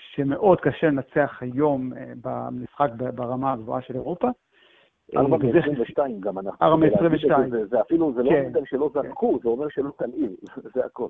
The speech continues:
Speaker 1: כן. כן, עכשיו, אגב, לג-, עכשיו, לגבי שווד, אני לא, אני חושב שהמשחק לא טוב שלו. זאת אומרת, אה, ו-, וגם הנעת כדור של חילקי, כל זה, כן, זה היה במשך שלושים ושתיים דקות, אבל בד-,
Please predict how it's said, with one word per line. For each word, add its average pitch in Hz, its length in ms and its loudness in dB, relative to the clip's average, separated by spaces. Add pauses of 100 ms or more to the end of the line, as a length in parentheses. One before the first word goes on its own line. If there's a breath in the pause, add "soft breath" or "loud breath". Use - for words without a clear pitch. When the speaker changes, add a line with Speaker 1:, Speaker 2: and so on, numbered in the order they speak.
(120)
Speaker 1:
כן. 123 180 -14 (520)
כן, 139 220 -2
עכשיו, 139 240 -6
אגב, 165 320 0
לג-, 139 280 -4
עכשיו, - 240 -10
לגבי 151 360 -2
שווד, 202 400 -4 (140)
אני 147 160 -6
לא, 151 200 -2
אני 147 100 -6
חושב - 120 -20
שהמשחק 151 420 -6
לא 180 80 -2
טוב 123 200 -8
שלו. - 240 -20 (140)
זאת - 100 -20
אומרת, 135 440 -10
אה, 127 380 -4 (420)
ו-, 135 280 2
וגם 160 300 4
הנעת 160 200 2
כדור 156 260 -2
של 143 160 -6
חילקי, 180 380 -2
כל 165 200 0
זה, 160 140 0
כן, 214 260 -2
זה 139 60 -6
היה 139 80 -8
במשך 143 300 -6
שלושים 143 340 -6
ושתיים 147 240 0
דקות, 165 300 -2
אבל 123 200 -2
בד-, 123 240 -6